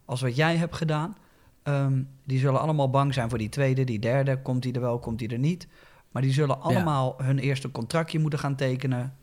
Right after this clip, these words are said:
Speaker 1: Ehm, ergens misschien wel een boekingskantoor moeten nemen.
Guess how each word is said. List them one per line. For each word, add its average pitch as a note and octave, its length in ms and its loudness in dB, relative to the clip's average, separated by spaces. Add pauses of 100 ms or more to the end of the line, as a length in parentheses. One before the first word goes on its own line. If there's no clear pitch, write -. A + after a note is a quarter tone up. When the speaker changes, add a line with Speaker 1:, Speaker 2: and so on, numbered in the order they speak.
(140)
Speaker 1:
Ehm, F#2+ 420 -6 (320)
ergens C3 380 -4
misschien C#3 260 -4
wel C#3 100 0
een D#3 80 0
boekingskantoor D#3 680 -2
moeten C#3+ 240 0
nemen. B2+ 420 0